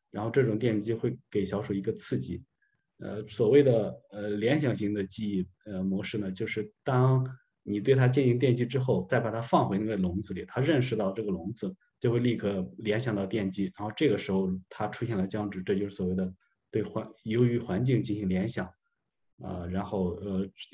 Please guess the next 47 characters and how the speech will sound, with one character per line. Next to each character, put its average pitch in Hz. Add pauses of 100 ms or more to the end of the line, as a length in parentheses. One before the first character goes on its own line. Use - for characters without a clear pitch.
(200)
引 101
起 123
的 95
这 104
种 95
恐 92
惧 92
记 98
忆。 92 (420)
另 131
外 120
一 104
个 101
是 -
给 98
予 104
一 -
个 110
声 139
音 165
的 -
刺 -
激， 92 (600)
然 98
后， 95 (680)
嗯， 98 (400)
在 131
电 127
击 123
和， 110 (240)
给 117
予 117
电 131
击 135
的 127
同 123
时 107
给 98
予 95
一 107
个 104
声 120
音 127
刺 107
激。 92 (360)
那 107
么， 101